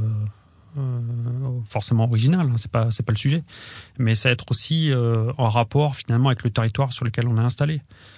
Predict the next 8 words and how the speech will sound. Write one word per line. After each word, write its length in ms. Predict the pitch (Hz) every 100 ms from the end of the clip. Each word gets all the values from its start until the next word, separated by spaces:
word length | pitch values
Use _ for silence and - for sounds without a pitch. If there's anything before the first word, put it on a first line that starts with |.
| - _ -
Euh, 800 | - 120 123 120 120 120 120 117
Clermont-Ferrand, 720 | - 110 110 - 143 170 156
c'est, 560 | - - - 131 127 117
voilà, 260 | 117 120
c'est 160 | 135 -
une 60 | 113
métropole, 540 | 117 - 117 147 165
certes, 380 | - 147 156 -